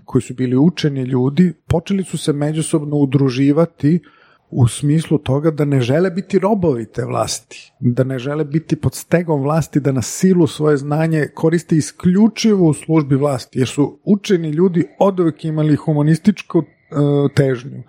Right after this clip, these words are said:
Nagon za učenjem, možete, ajde danas, danas učiš da bi zaradio neku lovu, da bi se upisao na bolji faks, jel tako? Mama i tata ti govore, „Uči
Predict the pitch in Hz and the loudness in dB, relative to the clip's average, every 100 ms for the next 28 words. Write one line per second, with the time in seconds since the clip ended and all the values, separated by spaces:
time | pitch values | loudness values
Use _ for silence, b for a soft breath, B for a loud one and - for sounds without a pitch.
0 | B B B 135 147 165 233 185 147 143 | B B B 2 4 4 2 2 -4 -2
1 | 135 139 147 - 170 135 123 - _ - | 0 0 0 0 0 0 -4 -10 _ 0
2 | 156 165 247 - - - 190 208 156 160 | 2 4 2 -2 -8 -4 -4 -4 -2 0
3 | 147 101 - - 147 175 220 - 175 - | 0 -4 -12 -8 -4 -2 -2 -2 -2 0
4 | 185 - 165 160 160 147 147 143 151 165 | 0 0 -2 0 0 2 0 2 2 2
5 | 147 - 143 117 107 107 - - - _ | 0 -6 -6 -2 -2 -2 -6 -20 -20 _
6 | _ _ _ 143 139 - 143 160 151 170 | _ _ _ -4 -4 -4 -4 0 0 0
7 | 143 123 135 127 - 131 110 - - - | -2 -2 -2 -4 -4 -4 -4 -8 -18 -6
8 | 139 135 151 139 131 - 139 143 B B | -4 -2 -2 -4 -4 -6 -6 -6 B B
9 | B 151 147 139 - 143 143 - 139 139 | B 0 0 -2 -2 -4 -4 -4 -2 -2
10 | 139 143 135 127 113 B B B 196 208 | -2 -2 0 0 -2 B B B 2 2
11 | - 185 | -2 -4